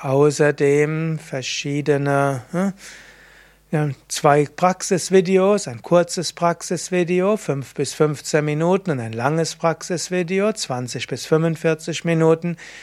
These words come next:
so dass du zu Hause üben kannst. Also als Yoga-Einsteiger kannst du auch mit unserem Yoga-Anfängerkurs gut Yoga lernen. Zum anderen gibt es auch das Buch,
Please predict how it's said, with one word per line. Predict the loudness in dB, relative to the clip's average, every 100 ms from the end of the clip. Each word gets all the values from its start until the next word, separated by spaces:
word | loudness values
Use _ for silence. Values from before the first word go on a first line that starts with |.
| -10 -2
so | 2
dass | 2 2
du | 0
zu | 2 2
Hause | 2 0 0 -2
üben | 0 0 0 -4
kannst. | -4 -6 -8 -14 -16 _ _ _
Also | 4 4 4
als | -2 -4 2
Yoga-Einsteiger | 4 6 6 4 2 2 2 -2 2 2 2 0 -2 -4 -18 -20 -6
kannst | -2 -2 -4 -10
du | -8 -6 -6 -10 -10 0
auch | 4 4 4 2 -2 -2
mit | -2 -2
unserem | -4 0 2 2 0 -4
Yoga-Anfängerkurs | 0 0 2 0 0 -4 -4 0 0 2 0 2 2 2 -2
gut | -4 -4
Yoga | -4 -2 2 2
lernen. | 2 0 -4 -12 -20 _ -20 -20 -20 -20 -10
Zum | 0 2
anderen | 4 4 2
gibt | 0 -4 -2
es | -2
auch | 2 4 4 0
das | -6 -6 -8
Buch, | -4 0 2 0 -4